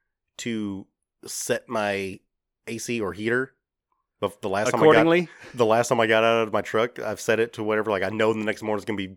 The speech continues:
Speaker 1: cold, so I start my truck and I've already set it to, like, the, a presetting where it's gonna be warm or something. And I get in and it's like, "It's already nice and warm in there." Or,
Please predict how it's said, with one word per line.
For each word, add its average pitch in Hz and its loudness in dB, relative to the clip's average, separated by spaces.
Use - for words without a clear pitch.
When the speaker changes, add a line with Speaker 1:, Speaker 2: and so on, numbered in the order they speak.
Speaker 1:
cold, 107 -4
so 110 -4
I 101 0
start 104 -2
my 95 -6
truck 104 -4
and 101 -2
I've 87 -6
already 101 2
set 98 -4
it 113 -6
to, 98 -4
like, 98 -4
the, 95 -16
a 101 -10
presetting 104 -6
where 101 0
it's 95 -6
gonna 104 -4
be 92 -6
warm 101 -2
or 107 -10
something. 127 -6
And 101 -4
I 95 -4
get 101 -2
in 110 0
and 107 -4
it's 92 -10
like, 85 -12
"It's - -16
already 92 -10
nice 101 -8
and 131 -8
warm 135 -2
in 98 -6
there." 85 -8
Or, 98 -4